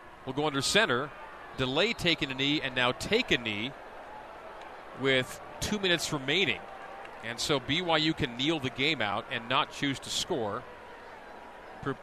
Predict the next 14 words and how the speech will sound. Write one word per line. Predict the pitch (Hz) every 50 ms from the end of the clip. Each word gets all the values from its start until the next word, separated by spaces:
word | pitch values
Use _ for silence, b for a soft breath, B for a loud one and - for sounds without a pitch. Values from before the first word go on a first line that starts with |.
| - -
providing | - 135 123 139 147 147 143 135 135
Idaho | - 139 143 135 135 143
State | 135 - 160 147 135
won't | 139 139 -
stop | - 151 131 -
the | -
clock | 123 - 147 151 185 214 - - - - - - - - - - - - - - - - - -
at | 117 123 - -
two | - - 185
minutes. | 156 175 185 127 117 - - - - - - - - - - - - - - - - - - - - - - - - - - - - - - - - - -
They | - 143
can | 147 - 131
do | 123 147 170 165
that. | 135 104 92 -